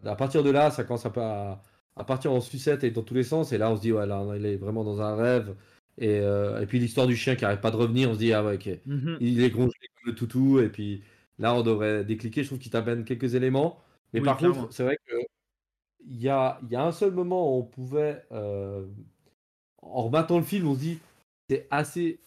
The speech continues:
Speaker 1: c'est assez fou que je me suis pas rendu compte que le mec, euh, le moment où ils font le raccord, tu sais, le raccord du moment où il sort de la boîte, il s'effondre par
Speaker 2: Ouais.
Speaker 1: terre.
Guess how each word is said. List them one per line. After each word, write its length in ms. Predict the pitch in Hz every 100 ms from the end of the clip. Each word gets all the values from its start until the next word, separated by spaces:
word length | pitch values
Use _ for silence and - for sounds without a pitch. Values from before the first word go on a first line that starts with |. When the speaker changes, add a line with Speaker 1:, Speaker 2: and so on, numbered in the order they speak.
| -
Speaker 1:
c'est 140 | - 170
assez 280 | 160 -
fou 220 | 143 - 180
que 120 | 151
je 60 |
me 60 | 127
suis 140 | -
pas 100 | 113
rendu 200 | 147 147
compte 240 | 139 147 156
que 80 | 113
le 60 |
mec, 260 | 120 143 - _ _ _ _ 117
euh, 460 | 107 104 104 113
le 120 | 123 123
moment 280 | 139 151 139
où 60 |
ils 220 | 113 110
font 160 | 101 131
le 60 | 123
raccord, 420 | 131 127 135 113
tu 60 |
sais, 200 | 110 107 - _ _ -
le 80 | 104
raccord 380 | 123 151 147
du 100 | 127
moment 260 | 120 127 139
où 40 |
il 60 | 120
sort 160 | 131 123
de 60 |
la 100 | 123
boîte, 360 | 127 135 147 143
il 60 | 127
s'effondre 360 | 127 - 135 131
par 140 | 135
Speaker 2:
Ouais. 60 | 143
Speaker 1:
terre. 360 | 139 151 107